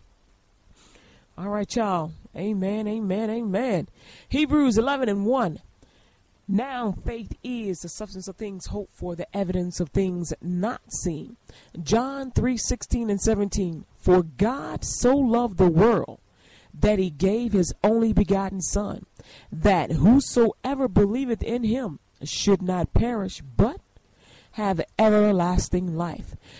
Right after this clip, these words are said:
For God sent not his Son into the world to condemn the world, but that the world through him might be saved." Mark nine twenty-three. Hallelujah.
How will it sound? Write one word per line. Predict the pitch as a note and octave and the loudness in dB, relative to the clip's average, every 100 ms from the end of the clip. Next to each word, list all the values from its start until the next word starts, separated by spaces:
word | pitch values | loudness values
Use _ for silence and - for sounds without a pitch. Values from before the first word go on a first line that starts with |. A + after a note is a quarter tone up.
| - | -2
For | G3+ F#3+ | 2 2
God | D3+ A3 C4+ D4 | 2 0 0 -6
sent | - - A#3 | -4 -2 -2
not | G#3 A3+ C4+ | -2 -2 0
his | A#3 F3+ - | 0 0 0
Son | A3 G3 F3+ | 2 2 0
into | F#3+ F#3+ - A3+ | -4 -2 2 6
the | G#3 | 6
world | F3 G3+ F3 E3+ | 6 6 6 2
to | - F#3 | 0 -2
condemn | - F3 D3+ G3+ C#4+ A#3+ | 0 -2 0 0 0 0
the | D#3+ | 0
world, | C#3+ C3 F#2+ - _ - - - | 2 -2 -6 -10 _ -20 -20 -18
but | D3+ G3+ G3 | 0 2 4
that | G#3 - | 2 4
the | F#3+ | 4
world | E3+ G#3+ G#3 - | 6 6 6 4
through | G3 F#3+ | 4 4
him | G#3+ C#4 C#4 - | 2 0 -6 -12
might | - E3+ F#3 A3+ - _ | -10 -6 -6 -8 -14 _
be | F#3 F3+ G3 | 0 0 -2
saved." | - - E3+ F3 - - _ _ - - - - | -6 -2 0 0 -4 -10 _ _ -20 -20 -20 -10
Mark | F3 F3+ F#3+ G3+ E3+ | -2 2 4 2 -2
nine | F3 G3+ A3 A3 A3+ A3+ | -4 -2 -4 -4 -4 -4
twenty-three. | - F#3+ A#3 B3 C4 - F3+ A#3 A3 D#3 - _ | -2 2 2 0 -6 -4 -2 0 0 -2 -6 _
Hallelujah. | - - G#3 A3 C#3 D3 F3 D#4 B3 - | -20 -16 -10 -6 -4 -4 0 4 4 2